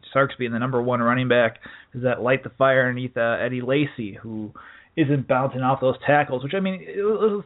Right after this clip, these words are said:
you know, briefly talking about that, Scotty, you know, uh, your old colleague from five forty in, in Milwaukee, Bill Johnson, was always talked about it on Green and Gold Today, saying,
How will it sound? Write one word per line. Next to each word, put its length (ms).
you 100
know, 300
briefly 400
talking 260
about 240
that, 180
Scotty, 280
you 140
know, 220
uh, 120
your 320
old 200
colleague 480
from 200
five 220
forty 380
in, 180
in 160
Milwaukee, 520
Bill 220
Johnson, 400
was 180
always 300
talked 240
about 160
it 60
on 160
Green 180
and 100
Gold 220
Today, 380
saying, 320